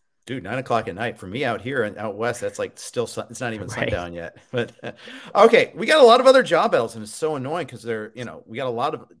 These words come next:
Speaker 1: uh, uh, lack of clarity. That's why you're seeing all these closers get pushed up, especially in draft and holds. Boston's projected to win a ton of games, but we don't know who's gonna close for 'em. I'm putting you on the spot right now, Aaron. Who's closing?
Speaker 2: Oh, man.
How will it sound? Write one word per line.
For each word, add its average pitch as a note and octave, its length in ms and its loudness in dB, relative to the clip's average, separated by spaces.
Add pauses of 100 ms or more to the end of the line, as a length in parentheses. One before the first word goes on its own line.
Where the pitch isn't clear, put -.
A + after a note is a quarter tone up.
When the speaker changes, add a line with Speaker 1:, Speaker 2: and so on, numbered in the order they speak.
(140)
Speaker 1:
uh, A#2 60 -12
uh, A2 320 -12
lack A2+ 260 -8
of - 60 -20
clarity. C3 400 -6
That's A#2 200 -6
why A2 100 -6
you're E2 120 -12
seeing C3+ 320 -10
all A#2+ 140 -4
these A#2+ 160 -8
closers A2+ 340 -6
get - 220 -10
pushed A#2 260 -6
up, A#2 160 -6
especially G#2 420 -10
in G#2 60 -10
draft G#2 280 -6
and G#2 100 -14
holds. A2+ 320 -4 (640)
Boston's D3+ 440 0
projected B2 420 -4
to B2+ 60 -10
win B2 140 -6
a A2+ 60 -6
ton A2+ 220 -8
of G#2+ 60 -10
games, B2 280 -8
but B2+ 140 -8
we C3 100 -4
don't C#3 160 -4
know C3 100 -2
who's A#2+ 140 -6
gonna A#2 160 -8
close B2 240 0
for - 160 -14
'em. F2 240 -14
I'm B2+ 80 -6
putting E3 200 -2
you D#3 80 0
on C#3+ 60 0
the C3+ 80 -6
spot B2 300 -2
right C3 180 0
now, B2+ 220 -2
Aaron. G2 240 -8 (280)
Who's C3+ 120 -12
closing? A#2+ 340 0 (400)
Speaker 2:
Oh, - 400 -10
man. F#2 400 -6